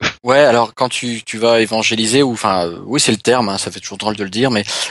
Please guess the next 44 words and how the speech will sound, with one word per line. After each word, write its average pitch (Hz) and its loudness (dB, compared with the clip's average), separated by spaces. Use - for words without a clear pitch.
euh, 101 2
dans 104 2
les, 104 4
dans 95 -2
les 101 -2
universités, 107 2
t'es - -2
pas 107 -2
un 107 2
extraterrestre, 120 2
parce - -14
que - -2
t'es 113 -2
quand 113 0
même 117 2
Microsoft 120 0
comme 113 0
étiquette, 123 0
et 110 4
tu 110 -4
viens 113 0
parler 113 2
un 113 2
petit 107 -6
peu 127 -2
de, 104 -4
d'H 104 0
T - 0
M 104 4
L 107 2
cinq, 117 0
C - 2
S 107 2
S. - 0
Il 110 -6
y 113 2
a 117 4
un 117 0
truc - -4
qui - -8
paraît 117 2
pas 117 -2
compatible 117 -2
finalement. 113 0